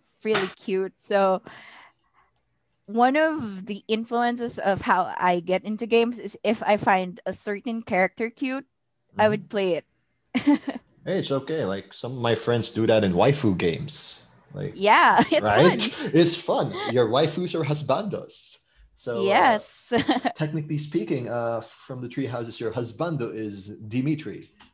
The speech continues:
Speaker 1: Yes.
Speaker 2: Oh,
Speaker 1: But,
Speaker 2: nice.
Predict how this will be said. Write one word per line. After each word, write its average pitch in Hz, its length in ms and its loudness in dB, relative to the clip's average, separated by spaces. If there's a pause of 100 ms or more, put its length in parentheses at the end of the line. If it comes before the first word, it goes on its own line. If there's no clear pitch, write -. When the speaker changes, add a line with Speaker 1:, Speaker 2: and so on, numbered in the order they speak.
(560)
Speaker 1:
Yes. 214 240 2 (960)
Speaker 2:
Oh, 107 320 -6 (420)
Speaker 1:
But, 220 140 -12
Speaker 2:
nice. - 240 -20